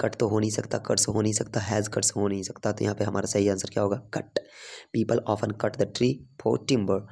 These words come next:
अगला मूव करते हैं सिक्सटी नंबर क्वेश्चन की ओर। He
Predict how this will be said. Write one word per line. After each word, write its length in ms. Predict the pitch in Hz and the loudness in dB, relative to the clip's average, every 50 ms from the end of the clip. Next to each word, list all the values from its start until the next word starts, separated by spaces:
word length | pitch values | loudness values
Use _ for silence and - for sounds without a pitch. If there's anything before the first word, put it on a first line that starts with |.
| - - - - _ - 127 | -18 -20 -20 -14 _ -2 0
अगला 200 | 110 120 131 131 | 2 4 4 4
मूव 180 | 123 120 110 101 | 4 4 2 2
करते 260 | - 113 107 - 117 | 2 0 2 2 2
हैं 80 | 113 110 | 0 0
सिक्सटी 300 | - 107 104 - - 110 | 0 -2 -2 0 0 0
नंबर 220 | 107 104 101 104 | 2 2 2 0
क्वेश्चन 360 | 101 - - - - - 104 101 | 0 0 -2 -2 -2 -2 -4 -6
की 160 | - - 107 | -2 0 2
ओर। 220 | 107 123 - - - - - - - - - - - | 2 0 0 -6 -12 -14 -14 -14 -14 0 6 10 12
He 220 | - - 120 | 12 12 10